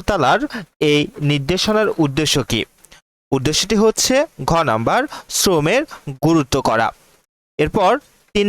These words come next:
নম্বর প্রশ্ন তোমাদেরকে বলা হচ্ছে যে শালীনতার গুরুত্ব অপরিসীম,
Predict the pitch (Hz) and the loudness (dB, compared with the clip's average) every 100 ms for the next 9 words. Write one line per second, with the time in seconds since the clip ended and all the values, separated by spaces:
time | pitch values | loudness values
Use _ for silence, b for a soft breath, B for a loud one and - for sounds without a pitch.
0 | 202 208 220 226 - 233 214 214 208 202 | 2 0 0 0 -2 -2 0 0 -2 -2
1 | 143 175 156 120 - 208 240 B B B | 0 0 2 0 0 0 0 B B B
2 | 120 117 170 131 160 294 B B - - | -6 0 2 4 2 0 B B -6 -2
3 | 185 139 156 220 233 165 170 285 B B | 0 0 0 0 0 2 0 -2 B B
4 | 135 151 180 175 196 208 - - 147 156 | -2 2 2 2 0 2 0 -2 -2 0
5 | 175 139 120 - | 0 0 0 0